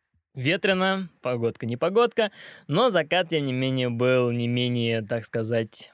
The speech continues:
мрачен. Небо было чистое, всё было красиво. Она стояла, любовалась, я фотографировал её для Инстаграма.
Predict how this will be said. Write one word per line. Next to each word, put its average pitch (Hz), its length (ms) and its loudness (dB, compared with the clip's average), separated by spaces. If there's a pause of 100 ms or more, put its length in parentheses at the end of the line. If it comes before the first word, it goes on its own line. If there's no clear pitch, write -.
(140)
мрачен. 113 420 -10 (960)
Небо 143 220 -2
было 113 140 -4
чистое, 233 440 0
всё - 160 -4
было 131 140 0
красиво. 120 360 -4 (720)
Она 269 220 2
стояла, 156 420 4
любовалась, 208 760 2
я 139 420 4
фотографировал 285 1040 0
её 277 360 4 (720)
для 147 460 0
Инстаграма. 135 680 -2